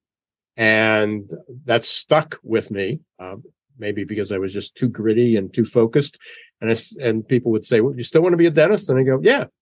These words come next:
So I did. I became a dentist. And then twenty-eight years ago, I actually sold that practice, realizing that was not the path I wanted to do.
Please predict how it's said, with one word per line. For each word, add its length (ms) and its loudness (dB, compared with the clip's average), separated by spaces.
So 140 4
I 80 6
did. 300 2
I 80 -10
became 260 0
a 60 2
dentist. 480 0
And 220 0
then 520 2
twenty-eight 760 -4
years 260 2
ago, 460 -6
I 100 -6
actually 360 0
sold 480 0
that 180 0
practice, 560 -2
realizing 640 -4
that 260 -4
was 220 -14
not 360 -2
the 80 0
path 360 0
I 80 -4
wanted 260 -8
to 80 -10
do. 320 -6